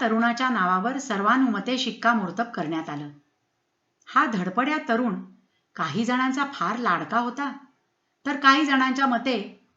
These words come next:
ओवाळून टाकण्याच्या लायकीचा होता. शिक्षण कमी होतं, पण बुद्धीने तल्लख होता. कुणालाही मदत करण्यात, संकटप्रसंगी धावून जाण्यात तो नेहमीच पुढे असे.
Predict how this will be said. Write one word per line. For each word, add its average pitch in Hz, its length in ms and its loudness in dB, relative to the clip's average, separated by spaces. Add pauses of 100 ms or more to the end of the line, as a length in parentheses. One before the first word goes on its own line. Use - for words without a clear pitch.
ओवाळून 247 440 6
टाकण्याच्या 226 460 0
लायकीचा 190 420 -4
होता. 170 240 -10 (960)
शिक्षण - 460 -2
कमी 269 260 4
होतं, 220 340 -2 (500)
पण 311 180 2
बुद्धीने 240 420 4
तल्लख 202 440 0
होता. 160 200 -8 (920)
कुणालाही 269 480 4
मदत 220 380 4
करण्यात, 190 340 0 (280)
संकटप्रसंगी 247 840 0
धावून 208 320 0
जाण्यात 185 340 -2 (540)
तो 294 80 0
नेहमीच 269 460 6
पुढे 196 200 0
असे. 156 420 -10